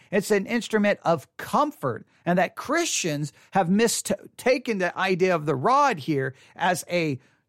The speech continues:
instrument to spank. Now, I'm, I'm very interested in this one, and we'll look at it tomorrow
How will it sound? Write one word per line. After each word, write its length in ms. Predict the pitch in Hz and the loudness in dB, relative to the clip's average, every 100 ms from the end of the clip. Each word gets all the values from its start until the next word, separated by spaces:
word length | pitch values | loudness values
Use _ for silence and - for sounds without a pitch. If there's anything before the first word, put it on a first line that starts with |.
| 220 - _ - | -18 -18 _ -2
instrument 580 | 269 254 - 196 170 - | 0 0 2 2 0 -2
to 120 | 170 | -6
spank. 760 | - - - 151 - - _ _ _ _ _ _ _ _ _ _ _ _ _ _ _ _ _ _ _ _ | -4 -2 0 0 -2 -8 _ _ _ _ _ _ _ _ _ _ _ _ _ _ _ _ _ _ _ _
Now, 160 | - 139 | -4 0
I'm, 220 | 190 247 | 0 0
I'm 200 | 190 262 | 0 0
very 360 | 175 277 311 262 | 2 4 4 2
interested 460 | 302 - 208 202 185 | 2 0 0 2 2
in 140 | 170 | 2
this 240 | 214 - | 0 -2
one, 220 | 139 120 117 _ - | -6 -6 -8 _ -2
and 120 | 147 | 2
we'll 160 | 185 180 | 4 6
look 220 | 208 196 | 4 4
at 200 | 175 - | 0 2
it 320 | 170 143 _ | 2 0 _
tomorrow 720 | - 139 160 165 127 110 165 | -6 -2 2 2 2 -2 -8